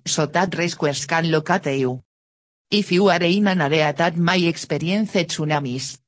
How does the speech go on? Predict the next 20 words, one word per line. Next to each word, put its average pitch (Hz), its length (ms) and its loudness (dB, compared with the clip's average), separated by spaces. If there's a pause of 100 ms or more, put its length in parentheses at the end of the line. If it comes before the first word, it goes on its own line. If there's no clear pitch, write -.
(120)
go 185 160 0
inland 156 440 2
or 185 120 0
to 196 120 -2
higher 165 400 0
ground 151 360 0
immediately 143 720 0
after 160 320 -2
the 170 200 0
shaking 190 500 -2 (140)
stops. - 520 -4 (680)
Text 202 320 0
messages 175 640 0
may 147 280 0
be 185 160 0
more 185 140 4
reliable 175 600 2
than 165 280 0
phone 156 420 2
calls. 135 300 -2